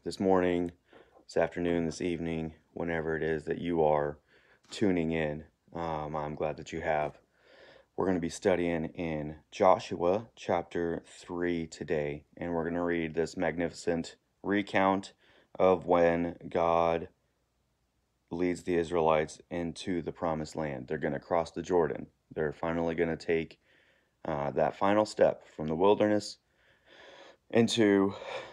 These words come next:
the promised land, like they've waited so long to do. Um, the first generation, they couldn't do it. Not that they couldn't do it, they wouldn't do it. So often the case with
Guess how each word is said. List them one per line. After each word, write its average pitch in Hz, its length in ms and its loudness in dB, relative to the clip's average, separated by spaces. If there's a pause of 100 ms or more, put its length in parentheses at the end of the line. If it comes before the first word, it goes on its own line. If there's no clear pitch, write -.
the 101 180 6
promised 92 540 4
land, 101 460 2
like 90 240 -2
they've 87 200 6
waited 87 400 2
so 95 380 4
long 85 380 2
to 76 140 -10
do. 73 420 -2 (200)
Um, 67 420 -8
the - 80 -6
first 98 320 0
generation, 92 680 0 (420)
they 90 120 2
couldn't 104 280 2
do 95 140 6
it. 78 200 -2 (840)
Not 78 340 -8
that 76 140 -6
they 73 140 -2
couldn't 117 300 2
do 85 160 4
it, 78 120 0
they 80 160 2
wouldn't 80 420 2
do 69 140 -2
it. - 160 -6 (460)
So 76 240 -2
often 76 220 -2
the 76 100 -4
case 80 340 -2
with 78 220 0